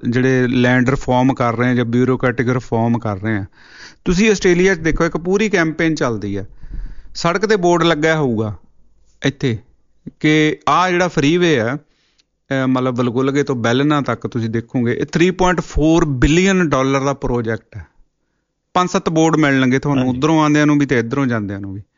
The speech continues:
Speaker 1: ਤੇ ਉਹਦੇ ਤੇ ਕੀ ਲਿਖਿਆ ਹੋਊਗਾ? ਉਹਦੇ ਤੇ ਕੋਈ ਸਕਾਟ ਮੋਰਿਸਨ ਦੀ ਫੋਟੋ ਨਹੀਂ ਹੋਊਗੀ, ਉੱਤੇ ਕਿਸੇ ਸਰਕਾਰੀ ਬੰਦੇ ਦੀ ਫੋਟੋ ਨਹੀਂ, ਕਿਸੇ ਸਰਕਾਰੀ ਬੰਦੇ ਦਾ ਨਾਮ ਨਹੀਂ। ਆਸਟ੍ਰੇਲੀਅਨ ਗੌਰਮੈਂਟ ਦਾ ਉਹ ਪ੍ਰੋਜੈਕਟ ਹੈ।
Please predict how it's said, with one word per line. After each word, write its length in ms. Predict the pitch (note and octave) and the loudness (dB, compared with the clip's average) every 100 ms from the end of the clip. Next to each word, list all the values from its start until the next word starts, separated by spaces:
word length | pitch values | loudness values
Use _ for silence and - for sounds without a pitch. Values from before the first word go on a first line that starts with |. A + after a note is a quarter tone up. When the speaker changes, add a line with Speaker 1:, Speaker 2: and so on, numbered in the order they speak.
| _ _ _ _ _ _ _ _ | _ _ _ _ _ _ _ _
Speaker 1:
ਤੇ 200 | - F#3 - | -4 -4 -4
ਉਹਦੇ 220 | D#3+ F3+ G#3 | 0 2 2
ਤੇ 120 | G#3+ | 0
ਕੀ 200 | G3 F#3+ | 0 0
ਲਿਖਿਆ 320 | F#3+ F#3 F#3+ | 2 2 2
ਹੋਊਗਾ? 300 | F3+ F3+ E3 - _ C3+ | 2 0 -2 -8 _ -2
ਉਹਦੇ 200 | C#3+ D#3+ | 0 2
ਤੇ 140 | E3+ | -2
ਕੋਈ 440 | - _ D#3 D3+ | -4 _ 0 2
ਸਕਾਟ 420 | D3+ - D3+ C3 C#3 | 2 -2 -2 -2 0
ਮੋਰਿਸਨ 420 | C3+ C3 C3+ C#3 | 0 0 0 0
ਦੀ 80 | C#3 | 0
ਫੋਟੋ 360 | - A#2 C3+ | -2 -4 -2
ਨਹੀਂ 120 | C#3 | 0
ਹੋਊਗੀ, 280 | C#3+ B2+ C3 C#3 - - _ _ _ _ _ - | 0 0 -4 -8 -14 -14 _ _ _ _ _ -4
ਉੱਤੇ 220 | D3 F3 | -2 -2
ਕਿਸੇ 500 | D3+ _ D#3+ D3 F3+ | -6 _ -4 0 0
ਸਰਕਾਰੀ 500 | E3 D#3+ C#3+ C3 C3+ | 0 -2 0 0 2
ਬੰਦੇ 220 | C3+ C3+ | 2 2
ਦੀ 80 | C#3 | 2
ਫੋਟੋ 300 | C3 C#3 D3+ | 0 -2 0
ਨਹੀਂ, 160 | D3+ D3 | -2 0
ਕਿਸੇ 220 | D#3 D#3 | 0 0
ਸਰਕਾਰੀ 460 | D3+ D#3 D3 D3+ D3 | 0 0 0 2 2
ਬੰਦੇ 180 | D3 | 2
ਦਾ 80 | C#3+ | 2
ਨਾਮ 420 | B2+ A#2 A2+ A#2+ | 2 2 2 2
ਨਹੀਂ। 140 | B2 C3+ | 0 0
ਆਸਟ੍ਰੇਲੀਅਨ 1500 | C3 - - - _ _ - - _ _ D#3+ E3 E3+ F3 C#3 | -2 -8 -20 -20 _ _ -10 -10 _ _ 0 2 2 2 2
ਗੌਰਮੈਂਟ 540 | B2 B2 C3 C3+ B2+ | 2 4 4 2 0
ਦਾ 140 | B2 | -2
ਉਹ 200 | B2+ B2 | -2 -2
ਪ੍ਰੋਜੈਕਟ 540 | A#2 A#2 A2+ G#2 - G2+ | -2 -4 -4 -8 -10 -20
ਹੈ। 140 | F2 | -20